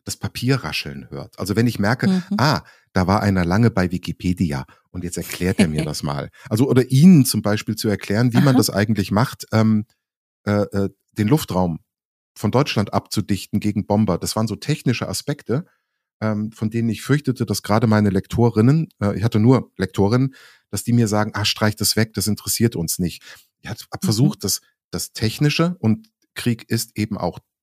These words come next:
Speaker 1: ein, ein, hat technische Aspekte, so zu erzählen, dass sie das auch interessiert. Ich bin ja kein Technikfreak und so. Und deswegen,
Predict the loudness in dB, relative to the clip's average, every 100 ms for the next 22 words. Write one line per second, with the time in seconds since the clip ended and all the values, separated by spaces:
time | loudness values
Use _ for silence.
0 | -12 -8 -8 -8 -12 -10 -12 -6 -6 -4
1 | -6 -4 -6 -6 -8 -8 -12 _ _ _
2 | _ _ -4 -2 -2 -2 -4 -2 0 2
3 | 2 -2 -6 _ -2 0 0 0 2 2
4 | 2 0 0 -4 -6 -8 -8 -10 -14 -18
5 | -18 -10 -2 6 6 6 2 -2 -2 -2
6 | -4 -4 -4 -4 -8 -12 -12 -10 -6 -2
7 | 0 0